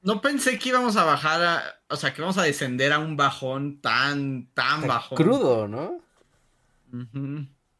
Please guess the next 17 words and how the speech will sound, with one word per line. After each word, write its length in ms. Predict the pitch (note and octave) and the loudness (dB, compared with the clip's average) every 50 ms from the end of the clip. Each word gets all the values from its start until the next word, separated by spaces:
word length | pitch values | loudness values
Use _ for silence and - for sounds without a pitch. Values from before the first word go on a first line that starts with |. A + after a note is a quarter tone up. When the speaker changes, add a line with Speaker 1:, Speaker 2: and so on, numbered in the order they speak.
| _ - | _ -6
Speaker 2:
Mira, 420 | C3+ D#3 E3+ D#3+ D3 - - - | 0 2 2 2 2 0 -4 2
por 140 | _ D#3+ D3+ | _ 4 4
algún 160 | D3+ E3 G3+ | 4 4 2
motivo 320 | A#3 B3+ A#3+ C#4 B3 D4+ - | 0 0 0 0 -4 -4 -6
Sanborns 600 | - - G3 G3 G#3+ G3+ G#3 A3+ A#3+ D4 - - | 0 0 0 0 2 0 -2 -2 -2 -2 -4 -6
está 220 | D#3+ - - E3+ | -6 -2 0 0
buscando 540 | E3+ E3+ F#3 F3 - - E3+ D#3 D#3+ D#3+ E3 | 0 0 -4 -8 -4 -4 -2 -2 0 0 -2
empleados 840 | D#3 D#3 C#3 - D3 C#3 C#3 C#3 D3 E3 F3+ G3+ D4 C4+ - - _ C#4+ _ _ _ _ _ _ _ _ _ _ _ _ - | -2 -2 -2 -4 -2 0 2 2 2 2 0 -2 -4 -10 -12 -18 _ -20 _ _ _ _ _ _ _ _ _ _ _ _ -10
y 380 | B2+ B2+ A#2+ A#2 A#2 A#2 A2+ | -8 -6 -6 -6 -6 -6 -8
ser 180 | G#2+ - D3+ E3+ | -4 -2 0 2
albañil 560 | G#3 A3 G3 D#3 C3+ A#2+ A#2+ B2+ C#3 D#3 E3+ D#3 | 2 2 0 0 -2 -2 -4 -4 -2 -2 -2 -2
en 140 | C#3 C3+ | -2 -4
Sanborns 560 | - - A#2+ A#2+ C3+ C#3 D3+ E3 F3 F#3 F#3 - | -6 -4 -2 -2 -2 -2 -2 -2 -2 -2 -4 -6
son 240 | - C#3 B2+ C#3 | -8 -8 -8 -6
trece 260 | - D#3 D3+ - - A#2 | -8 -8 -8 -8 -10 -10
mil 200 | A2+ A2 G#2 G#2+ | -10 -10 -10 -6
varos. 440 | B2 D3 - A2+ G2 A2 - _ | -6 -6 -6 -6 -10 -14 -20 _